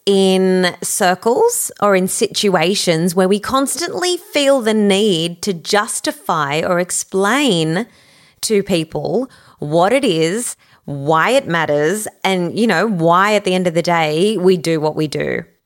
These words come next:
If you're an entrepreneur,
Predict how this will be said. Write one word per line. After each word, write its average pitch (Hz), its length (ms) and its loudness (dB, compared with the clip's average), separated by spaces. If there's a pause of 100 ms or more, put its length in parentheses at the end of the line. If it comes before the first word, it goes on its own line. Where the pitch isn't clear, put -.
(680)
If 185 140 -4
you're 262 300 4
an 330 140 0 (100)
entrepreneur, 185 1200 -2